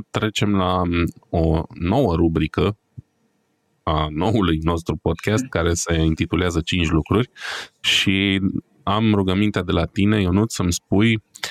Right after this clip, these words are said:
cinci lucruri sau mai multe, dacă ai mai multe, um, care îți plac, uh, mai mult la Marea Britanie sau la Milton Keynes sau la, uh, locul în care locuiești acum decât, uh,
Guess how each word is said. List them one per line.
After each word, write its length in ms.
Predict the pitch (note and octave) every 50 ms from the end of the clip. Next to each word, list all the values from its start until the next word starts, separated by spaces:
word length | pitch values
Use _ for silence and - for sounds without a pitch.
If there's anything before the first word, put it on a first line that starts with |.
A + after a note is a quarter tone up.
| - _ _ _
cinci 380 | - - A2+ A#2 A#2 A2 -
lucruri 680 | - F#2+ F#2 F#2 F2+ F2+ - - G2+ F#2 G2 A#2 C3 B2+ A#2 _ _ _
sau 280 | - - - E2+ E2+ E2
mai 180 | E2 D#2+ D#2
multe, 320 | D#2+ F2+ B2 C3 G2+ - E2
dacă 260 | D#2+ D#2+ D#2+ - E2
ai 140 | D#2 D#2 D#2
mai 200 | D#2 D#2+ D#2 D2+
multe, 520 | D#2 D#2 D#2+ D#2 D#2+ - G2+ G#2 B2+ C#3 _ _ _ _ _ _ _ -
um, 380 | F#2 F#2 F#2 F#2 F#2 F2+ F#2
care 260 | F#2+ - - G2+ G2
îți 200 | G2+ F#2+ - -
plac, 260 | - - A2 A2 A2 _ - -
uh, 220 | - G2+ F#2+ F#2+ F#2+
mai 240 | F#2 F#2 F2+ F2 F2
mult 400 | F2 F#2 G#2 G#2+ A2 G2+ - -
la 280 | G#2 F#2 F2 F2+ F2+ F2+
Marea 280 | F#2 F#2 F#2 F#2 F2+
Britanie 520 | E2 E2 E2 E2 - - F#2+ G2+ G#2 G2 F#2+
sau 200 | - - F2 E2
la 300 | D#2+ D#2+ D2+ D2+ D2+ D2+
Milton 500 | D#2 D#2+ E2 F2+ F2+ F2 - E2+ D#2+ D#2
Keynes 420 | - - G2+ A2 A#2+ B2 A#2 -
sau 200 | - - E2+ E2
la, 200 | E2 E2 E2 E2 D#2+ E2 _ _ _ _ _ _ _ _ _ _
uh, 220 | - - F2 E2+ E2
locul 300 | E2+ F#2+ A2+ A2+ - F#2+
în 60 | F2+
care 160 | F2+ F2 F2
locuiești 440 | F2 F2 F2 - F#2 F2 E2+ - -
acum 440 | E2 - - A2+ A2 A2 A2 A2 G#2
decât, 520 | F#2+ F2+ F2+ - - G#2 G2 - _ - -
uh, 520 | F#2+ F2+ F2+ F2 E2+ E2+ E2 E2 D#2+ D#2+